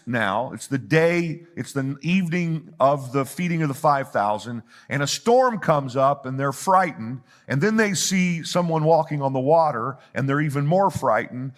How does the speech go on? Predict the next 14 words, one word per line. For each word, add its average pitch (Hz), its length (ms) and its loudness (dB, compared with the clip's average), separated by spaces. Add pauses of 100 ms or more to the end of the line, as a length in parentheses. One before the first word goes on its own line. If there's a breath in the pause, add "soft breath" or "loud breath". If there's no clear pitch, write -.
(160 soft breath)
but 135 140 -2
they 147 100 0
hear 180 160 4
the 170 100 0
voice 160 320 2
of 147 120 -4
Jesus 139 420 -4
saying, 143 300 2
"It 156 100 0
is 143 140 0
I, 143 180 4
don't 139 240 -2
be 131 80 -2
afraid." 120 480 -4